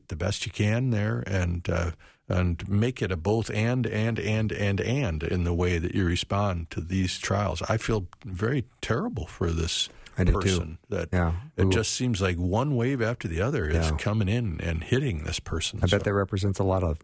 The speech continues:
Speaker 2: people listening right now,
Speaker 1: I
Speaker 2: too.
Speaker 1: bet it
Speaker 2: Yeah.
Speaker 1: does. So.
Speaker 2: All right, Mark, thank you for that thoughtful response. I will pray for this listener.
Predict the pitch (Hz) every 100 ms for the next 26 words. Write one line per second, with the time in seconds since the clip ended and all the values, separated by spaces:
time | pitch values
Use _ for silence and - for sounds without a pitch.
0 | - 107 104 98 92 107 87 87 92 92
1 | 104 90 120 - 127 - 131 95 87 -
2 | - - 87 85 82 _ _ _ _ 120
3 | 127 107 104 - - 117 107 107 98 -
4 | 98 98 - 104 104 104 95 98 92 -
5 | 98 95 - - - 98 92 101 - 104
6 | - 98 92 90 98 95 98 92 92